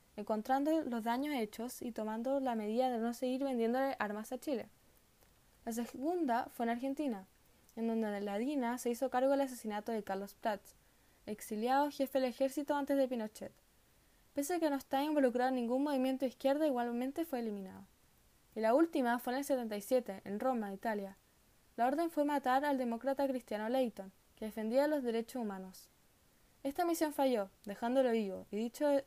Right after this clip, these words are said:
eso, trajo el fin de la dina, en el mismo año, siendo reemplazado por la C N I. Cabe decir que otra misión de la dina, en este gran contexto de presión internacional,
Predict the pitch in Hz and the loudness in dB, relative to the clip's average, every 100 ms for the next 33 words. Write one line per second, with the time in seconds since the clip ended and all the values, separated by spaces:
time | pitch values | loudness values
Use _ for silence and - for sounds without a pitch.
0 | _ 262 247 - 233 - 226 226 262 233 | _ -6 -4 -4 -6 -4 -4 -2 -2 -2
1 | 214 247 269 262 208 185 185 - - 208 | -4 -2 0 0 0 -4 -10 -16 -12 -6
2 | 208 226 247 240 196 190 - _ _ _ | -2 -2 -2 -4 -6 -10 -16 _ _ _
3 | - 285 320 294 269 247 247 262 247 226 | -4 0 0 0 -2 2 4 4 2 -2
4 | 226 208 185 - _ _ _ _ _ _ | -6 -8 -10 -16 _ _ _ _ _ _
5 | _ - 285 330 330 320 320 320 302 269 | _ -2 2 2 2 2 2 2 0 0
6 | 262 269 262 226 254 220 202 220 _ _ | 0 2 2 2 0 -2 -6 -14 _ _
7 | 220 226 240 214 226 302 294 226 214 - | -10 -6 -2 0 0 0 0 -2 -4 -4
8 | 208 202 196 180 202 214 233 247 - 285 | -2 -2 -4 -8 -8 -6 -6 -6 -4 -4
9 | 233 | -4